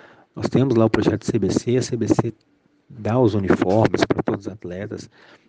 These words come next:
material de treino, condição de treino, contrata profissionais de qualidade, como nós temos lá duas fisioterapeutas top de linha,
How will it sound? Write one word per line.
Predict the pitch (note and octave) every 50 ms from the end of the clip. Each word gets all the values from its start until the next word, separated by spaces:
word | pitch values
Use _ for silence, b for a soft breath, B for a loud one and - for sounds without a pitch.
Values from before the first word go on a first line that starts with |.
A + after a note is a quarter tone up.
| b -
material | A2 A2 G#2+ - C3+ A#2 A2+ A2+ A#2 B2 B2
de | A#2+ G#2+ G#2+
treino, | - - A2 G#2 G#2+ A#2 G#2+
condição | - - A2+ A2 - - - B2
de | A#2 A2
treino, | A2 - - A2+ A#2 A#2+ A2+ G2+ G#2 b b b b b b
contrata | - B2 A2+ G#2+ - C3 C3+ C3+ -
profissionais | - - B2 A#2 - - - A2+ G#2 G#2 G#2+ G#2+ F#2+
de | G#2 -
qualidade, | - G#2+ G#2 G2+ F#2+ F#2 F#2 G#2 A2 -
como | - A2+ G2+ G2+
nós | G2+ F#2 -
temos | - - G2+ F#2+ F#2+ G2
lá | G#2 F#2+ F#2+ F#2+
duas | F2+ F#2+ G#2 A2 A2 A2+ C3 C3 A2 -
fisioterapeutas | - - - - A2 F2+ G#2 G#2 - A#2 G2+ F#2 - _ - G2+ G2 G#2+ - - F#2 - - - - _ _ _ _ -
top | G#2 G2+ A2 A2 - - - _
de | - A#2+ G#2
linha, | F#2+ F#2 G#2 A2 A#2 A2+ G#2+